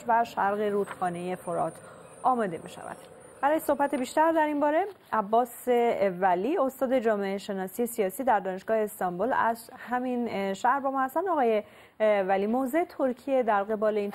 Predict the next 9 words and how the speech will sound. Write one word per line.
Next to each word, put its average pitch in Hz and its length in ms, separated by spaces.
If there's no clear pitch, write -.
تصمیم‌های 190 800
تازهٔ 196 560
آمریکا 180 380
برای 170 240
خروج 214 400
سربازانش 180 800
از 190 140
سوریه 185 440
چیه؟ - 380